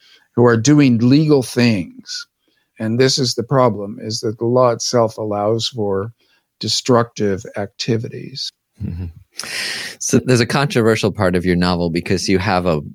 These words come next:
Speaker 2: black ops wing of environmental activists that are using tools of terrorism and covert action to fight some of the climate's enemies, like,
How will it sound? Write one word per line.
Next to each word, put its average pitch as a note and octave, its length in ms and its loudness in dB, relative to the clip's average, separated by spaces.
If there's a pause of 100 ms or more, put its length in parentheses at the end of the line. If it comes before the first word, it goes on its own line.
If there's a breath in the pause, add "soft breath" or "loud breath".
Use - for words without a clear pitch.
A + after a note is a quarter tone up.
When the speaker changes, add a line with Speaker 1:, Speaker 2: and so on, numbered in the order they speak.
Speaker 2:
black F#2 320 -2
ops F2+ 460 -4
wing E2 500 -2 (120)
of D#2+ 100 -2
environmental E2 680 -2
activists - 720 -4 (400 soft breath)
that E2+ 480 -2
are D#2+ 120 -2
using E2 500 -2 (160)
tools F#2+ 260 -2
of D#2+ 120 -6
terrorism E2 680 -2
and D#2 160 -8
covert E2+ 380 -4
action D2+ 460 -6
to - 120 -4
fight D#2+ 280 -4
some D#2+ 200 -4
of D2+ 80 -6
the D#2+ 80 -6
climate's D#2+ 420 -6
enemies, E2+ 460 -2
like, - 320 -10